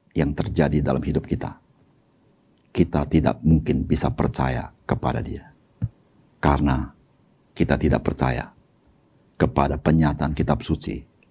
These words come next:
mengenai Mesias. Oleh karena itu, mari kita perhatikan kitab suci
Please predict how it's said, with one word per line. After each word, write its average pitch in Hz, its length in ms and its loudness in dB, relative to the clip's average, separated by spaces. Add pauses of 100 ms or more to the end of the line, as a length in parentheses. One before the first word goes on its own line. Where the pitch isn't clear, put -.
(440)
mengenai 69 360 2
Mesias. - 760 -6 (1040)
Oleh 90 200 6
karena 82 240 0
itu, - 200 -10 (1400)
mari 98 240 4
kita 87 200 0
perhatikan 80 400 0
kitab - 200 0
suci - 320 -6